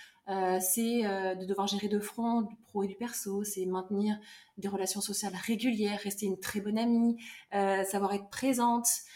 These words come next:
euh, garder du lien avec sa famille aussi. Ça peut être, euh, être investi dans des activités, euh,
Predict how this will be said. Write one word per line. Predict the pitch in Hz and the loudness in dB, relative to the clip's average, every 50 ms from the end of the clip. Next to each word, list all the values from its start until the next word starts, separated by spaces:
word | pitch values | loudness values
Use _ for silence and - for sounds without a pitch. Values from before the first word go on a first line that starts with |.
| - - _ - | -20 -20 _ -6
euh, | 202 190 185 180 180 175 170 170 170 - - | -4 -2 0 0 0 0 0 -2 -2 -4 -6
garder | 190 185 185 180 | -4 -4 -2 -4
du | 180 - 196 | -4 -4 -4
lien | 190 202 | -2 -2
avec | 208 190 - | -2 -2 -4
sa | - 185 | -6 -12
famille | - - 170 180 185 180 175 | -14 -12 -10 -8 -8 -8 -6
aussi. | 180 - - - 311 370 403 392 - - - - - - _ | -6 -4 -4 0 0 0 -2 -2 -6 -14 -20 -20 -20 -20 _
Ça | - - 190 | -10 -8 -8
peut | 185 - 202 | -6 -2 -2
être, | 190 196 190 - 196 | -2 -2 -4 -6 -8
euh, | 180 180 175 175 175 175 175 180 | -6 -6 -6 -4 -4 -4 -4 -4
être | 180 180 - - - - | -4 -6 -8 -12 -10 -4
investi | - 202 202 196 202 196 196 - - - 202 202 202 196 | -2 0 2 2 2 2 0 -2 -6 -6 -6 -6 -8 -6
dans | 196 180 | -6 -8
des | 175 175 | -6 -8
activités, | 180 170 - - 185 175 - - 185 185 180 170 | -8 -10 -12 -16 -20 -18 -10 -6 -4 -4 -4 -6
euh, | 165 165 165 160 165 | -6 -8 -10 -12 -14